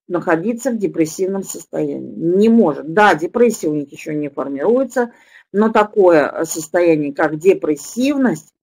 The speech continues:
у них формируется, к сожалению. Поэтому очень многие авторы говорят о том, что, а, буллинг, э, это очень часто, э, может привести к суицидальному поведению со стороны жертвы.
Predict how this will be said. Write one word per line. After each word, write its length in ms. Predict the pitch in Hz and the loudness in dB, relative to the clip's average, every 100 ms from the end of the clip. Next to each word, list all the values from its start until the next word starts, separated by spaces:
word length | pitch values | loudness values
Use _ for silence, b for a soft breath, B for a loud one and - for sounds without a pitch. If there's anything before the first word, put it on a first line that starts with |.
| _ | _
у 80 | 190 | -4
них 260 | 160 165 160 | -2 -2 -4
формируется, 680 | 175 151 143 139 139 - - | -8 -8 -8 -8 -8 -10 -18
к 60 | |
сожалению. 720 | - 156 156 151 139 135 127 117 b b b | -8 -6 -4 -2 -2 -4 -8 -10 b b b
Поэтому 480 | - 214 247 240 233 | 2 2 4 6 6
очень 260 | 240 233 220 | 6 2 -2
многие 320 | 220 202 190 | -2 0 2
авторы 520 | 196 254 240 208 185 | 4 2 2 -2 -2
говорят 500 | 185 190 202 180 156 | -2 2 4 4 2
о 80 | 151 | -2
том, 240 | 165 165 | -2 -4
что, 380 | 160 - 147 139 b b b | -4 -2 0 0 b b b
а, 160 | - 160 | 2 2
буллинг, 720 | 160 170 214 226 254 240 - | 2 0 2 2 0 -2 4
э, 40 | 233 240 233 226 214 196 175 170 170 156 | 6 6 6 6 6 6 4 4 2 2
это 600 | 196 190 196 185 175 147 - | 2 2 2 4 4 0 0
очень 360 | 190 185 175 | -2 -2 -8
часто, 460 | 160 190 208 208 226 - _ | -2 0 0 0 -4 -4 _
э, 360 | 208 180 123 175 | -2 0 0 -2
может 420 | 170 175 180 180 | 0 0 -2 -4
привести 480 | 180 165 156 156 165 | -2 0 0 -4 -12
к 60 | - | -10
суицидальному 640 | 185 160 165 170 170 180 | -8 -8 -4 -2 -2 -4
поведению 480 | 165 151 143 147 165 | -6 -4 -4 -4 -4
со 140 | 160 | -6
стороны 440 | - - 151 156 175 | -10 -2 0 0 -2
жертвы. 600 | 160 196 160 156 - | 0 2 2 0 -16